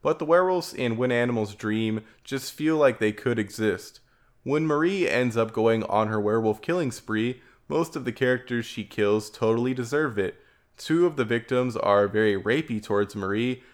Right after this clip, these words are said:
and most of the others are responsible for her mom's death. The only victim who doesn't really deserve to die is a guy named Felix. He originally tries to help Marie out, but once she flaunts that she's a werewolf,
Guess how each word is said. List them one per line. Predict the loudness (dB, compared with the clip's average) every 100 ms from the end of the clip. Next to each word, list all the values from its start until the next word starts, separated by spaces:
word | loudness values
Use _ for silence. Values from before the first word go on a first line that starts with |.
| _
and | 0 2 2
most | 0 -2
of | -6
the | 2
others | 2 4 0 -2
are | 0 0
responsible | 0 2 2 0 -2 -2
for | 0 -2
her | -2 0
mom's | 2 0 -2
death. | -2 0 -2 -12 _ _ _
The | 0
only | 2 4 2
victim | 0 -2 -2 -2
who | -2 0
doesn't | 2 0 -2
really | -2 -2
deserve | -2 -2 -2 -2
to | -4
die | 0 2 2 -2 -6 -20 -12
is | -8
a | 2
guy | 4 4
named | 4 0 -2
Felix. | -2 2 2 0 -8 -18 _ _ _
He | -2 2
originally | 4 2 -2 -4
tries | 0 2 0
to | 0
help | 2 2
Marie | 2 2 4
out, | 4 4 0 -6 _ _
but | -6
once | 0 0 0
she | -4 -6
flaunts | 0 2 2 0
that | -8 -8
she's | -4 -4
a | 2
werewolf, | 2 4 2 0